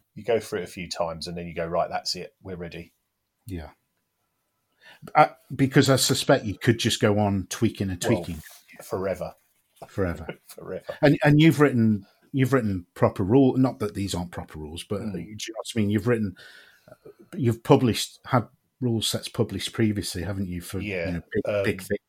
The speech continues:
Speaker 2: rule sets?
Speaker 1: Yeah, for American Civil War, the Palaemos set, and the Franco-Prussian War. Um, and I've got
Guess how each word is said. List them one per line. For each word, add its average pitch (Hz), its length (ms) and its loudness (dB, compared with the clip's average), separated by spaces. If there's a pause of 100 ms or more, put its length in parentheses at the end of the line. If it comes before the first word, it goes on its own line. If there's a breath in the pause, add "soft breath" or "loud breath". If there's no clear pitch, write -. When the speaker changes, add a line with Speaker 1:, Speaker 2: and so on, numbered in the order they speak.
(540 loud breath)
Speaker 2:
rule 107 200 4
sets? - 600 2
Speaker 1:
Yeah, 135 240 4
for 117 160 -2
American 113 380 -2
Civil 95 320 -10
War, 92 360 -6
the 87 80 -14
Palaemos 95 520 -8
set, 92 380 -2
and 90 160 -12
the 87 60 -14
Franco-Prussian 92 840 -8
War. 82 360 -8 (600 soft breath)
Um, 90 480 -10 (180)
and 95 480 -10 (160)
I've 98 180 -8
got - 240 2